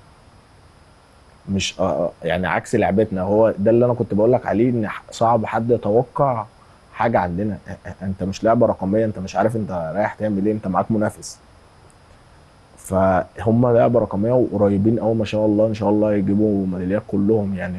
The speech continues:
قريبين، فلازم نقف جنبهم، آه، ودايمًا كلهم قاعدين معانا هنا، فقريبين لينا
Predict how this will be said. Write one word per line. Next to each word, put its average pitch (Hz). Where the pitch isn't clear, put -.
قريبين، 95
فلازم 104
نقف 107
جنبهم، 95
آه، 87
ودايمًا 110
كلهم 113
قاعدين 110
معانا 123
هنا، 139
فقريبين 92
لينا 92